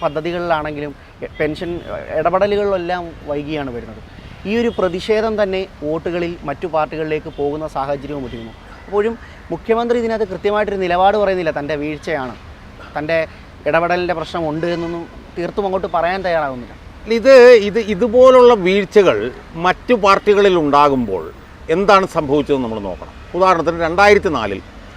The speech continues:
Speaker 2: പത്തൊമ്പത് സീറ്റ് എൽ ഡി എഫിനും ഒരു സീറ്റ് യു ഡി എഫിനും വന്നു.
Speaker 1: എ കെ ആന്റണി
Speaker 2: അന്ന് എ കെ
Speaker 1: രാജി-,
Speaker 2: ആന്റണി മാറി ഉമ്മൻചാണ്ടി.
Speaker 1: രാജിവെച്ചു.
Speaker 2: അതിനു മുമ്പ് കരുണാകരന് തിരിച്ചടി ഉണ്ടായപ്പോൾ കരുണാകരൻ മാറി എ കെ ആന്റണി വന്നു. മനസ്സിലായോ?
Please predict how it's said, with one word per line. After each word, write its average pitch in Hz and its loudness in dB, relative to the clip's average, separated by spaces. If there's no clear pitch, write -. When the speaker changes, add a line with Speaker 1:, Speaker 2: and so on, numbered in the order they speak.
Speaker 2:
പത്തൊമ്പത് 226 4
സീറ്റ് 170 0
എൽ 151 2
ഡി 165 2
എഫിനും 143 -2
ഒരു 143 -4
സീറ്റ് 131 -6
യു 120 -2
ഡി 117 -4
എഫിനും 98 -8
വന്നു. 85 -14
Speaker 1:
എ - -2
കെ 185 -4
ആന്റണി 180 -2
Speaker 2:
അന്ന് 180 2
എ 185 6
കെ - -8
Speaker 1:
രാജി-, 196 4
Speaker 2:
ആന്റണി 180 0
മാറി 143 0
ഉമ്മൻചാണ്ടി. 113 -8
Speaker 1:
രാജിവെച്ചു. 160 0
Speaker 2:
അതിനു 247 6
മുമ്പ് 226 8
കരുണാകരന് 220 6
തിരിച്ചടി 208 6
ഉണ്ടായപ്പോൾ 196 2
കരുണാകരൻ 202 2
മാറി 185 0
എ - 0
കെ 175 -4
ആന്റണി 160 -4
വന്നു. 90 -12
മനസ്സിലായോ? 95 -10